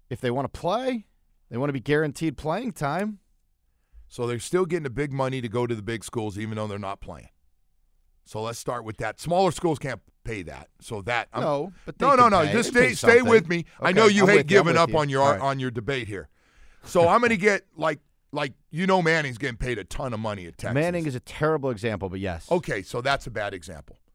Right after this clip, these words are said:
Speaker 2: For another four or five-star quarterback, they're making, they're not over there, not
Speaker 1: Mm-hmm.
Speaker 2: getting paid. They're getting paid a lot of money. Second year, they know they can play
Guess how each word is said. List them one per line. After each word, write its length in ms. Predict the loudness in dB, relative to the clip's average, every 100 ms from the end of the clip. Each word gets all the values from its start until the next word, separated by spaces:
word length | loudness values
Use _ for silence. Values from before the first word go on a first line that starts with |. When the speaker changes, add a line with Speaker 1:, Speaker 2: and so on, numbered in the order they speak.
| _
Speaker 2:
For 200 | -2 0
another 560 | 2 0 4 4 4 0
four 280 | 0 2 2
or 40 |
five-star 500 | 2 -2 0 -2 -2
quarterback, 500 | -2 -4 -2 -6 -8
they're 100 | -8
making, 420 | -6 -8 -8 -12 -10
they're 120 | -8
not 220 | -4 0
over 200 | 0 -2 -4
there, 220 | -6 -6
not 240 | -6 -4
Speaker 1:
Mm-hmm. 80 | -4
Speaker 2:
getting 180 | -4 -6
paid. 220 | -8 -8
They're 60 | -8
getting 140 | -10 -8
paid 200 | -8 -6
a 40 |
lot 220 | -6 -8
of 40 | -10
money. 300 | -14 -18 -20 _ _ _ _ _ _ _ _ _ _ _
Second 480 | -6 -2 -2 -4 -4
year, 240 | 0 0 0
they 140 | -2
know 180 | 0 0
they 100 | 0
can 120 | -4 -8
play 380 | -6 -4 -6